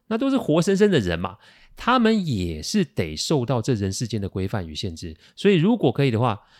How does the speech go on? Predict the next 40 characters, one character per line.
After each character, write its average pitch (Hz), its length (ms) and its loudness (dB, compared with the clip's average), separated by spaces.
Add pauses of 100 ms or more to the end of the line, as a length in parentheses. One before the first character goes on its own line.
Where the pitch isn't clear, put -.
请 95 220 -6
过 175 220 0
好 104 180 -2
你 87 120 -4
现 139 180 -2
在 131 60 0
的 113 80 0
生 147 180 -2
活， 107 260 -2 (260)
谩 175 160 0
骂 156 200 0
他 139 200 -2
人 104 180 0
不 107 100 -6
会 123 120 2
让 135 180 -2
你 95 80 -8
的 90 80 -8
生 120 200 -6
活 98 140 -4
有 87 60 -4
什 87 120 -8
么 80 80 -10
建 98 140 -4
设 90 140 -6
性 92 120 -8
的 85 60 -12
改 - 120 -14
变。 - 160 -14 (440)
再 127 140 -2
来， 117 220 -6 (240)
最 190 120 0
近 180 140 0
有 165 100 2
很 131 160 -2
多 147 120 0
朋 143 120 0
友 123 140 0
讨 92 180 -4
论 117 220 0